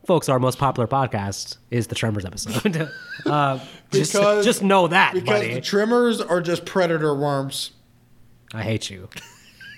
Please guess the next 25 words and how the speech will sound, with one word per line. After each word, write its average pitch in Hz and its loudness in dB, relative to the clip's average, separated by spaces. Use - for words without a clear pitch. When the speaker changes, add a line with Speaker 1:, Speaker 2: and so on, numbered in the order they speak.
Speaker 1:
Keep 226 2
your 214 4
fan 180 2
fiction 175 -2
on 143 2
that 156 2
side 143 2
of 131 -2
the 131 -4
table, 123 -2
all 101 -8
right? - 0
Speaker 2:
<laughs> - -8
Speaker 1:
Um, 160 2
all 214 4
right, 139 2
can 202 -2
I 220 2
give 202 0
my 185 0
final 208 -2
thoughts? 214 -2
Speaker 2:
Well, 190 0
I'm 180 0
waiting. 214 0